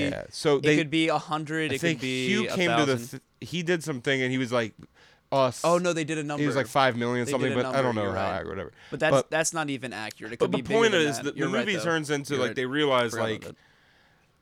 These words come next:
Speaker 1: that basically there's a house up the street with clones, not clones, but versions of
Speaker 2: Oh, this is,
Speaker 1: themselves.
Speaker 2: well, just spoiler alert.
Speaker 1: And,
Speaker 2: I mean,
Speaker 1: um,
Speaker 2: kind of. It's already been spoiler
Speaker 1: and they're just
Speaker 2: alert.
Speaker 1: trying to get through the night 'cause they're kind of afraid that in Schrodinger's cat, their, their theory is kinda like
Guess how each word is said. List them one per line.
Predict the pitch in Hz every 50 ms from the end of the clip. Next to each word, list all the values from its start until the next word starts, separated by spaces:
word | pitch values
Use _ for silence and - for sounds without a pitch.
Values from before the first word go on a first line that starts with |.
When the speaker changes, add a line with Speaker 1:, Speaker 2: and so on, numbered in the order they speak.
| _ _ _ _ _ _ -
Speaker 1:
that | 113 139 131 113
basically | - 151 151 - 156 147 139
there's | 135 127 123 113
a | 120
house | 110 131 131 127 -
up | 135 104
the | 117 110
street | - - 127 123 123 -
with | 113 113 110 - - - _ _ _ _ _ _ _ _ _ _ _ _ -
clones, | - - 131 131 131 127 123 110 117 -
not | - 123 143 147 123
clones, | - - 151 143 123
but | 104 120 107 - - - - _ _ -
versions | - 117 101 117 127 143 143 123 127 120 117 107
of | 113 113 104 107
Speaker 2:
Oh, | 117 127
this | 120
is, | 101 123
Speaker 1:
themselves. | 143 139 123 110 104 104 107 123
Speaker 2:
well, | 123 123 123 120 - 110
just | 123 131 127 -
spoiler | - - 131 135 135 123 117 107
alert. | 104 101 104 101 98 95
Speaker 1:
And, | 110 113 113 113 117
Speaker 2:
I | 113
mean, | 110 107
Speaker 1:
um, | 104 104 101
Speaker 2:
kind | 123 123 117 107
of. | 107 104 110 - - - -
It's | 113 -
already | 135 135 135 117
been | 104 120 117
spoiler | 113 - - 165
Speaker 1:
and | 180
they're | 196 196
just | 190 170
Speaker 2:
alert. |
Speaker 1:
trying | - 226 220
to | 208
get | 160 202 214 -
through | 220 196
the | 165
night | 151 160 160 139 104
'cause | 131 123
they're | 120 151
kind | - - 214 220 208
of | 175
afraid | 156 139 - 165 156 156 139
that | 131 -
in | 135 135 123
Schrodinger's | 113 - - 151 151 147 143 135 120 110
cat, | - - - 135 135 123 120 -
their, | 113 123 120 -
their | - 123 120
theory | 110 - - 139 135 135 131 127 123
is | 117 117 -
kinda | - 127 120 117 113
like | 110 110 110 107 -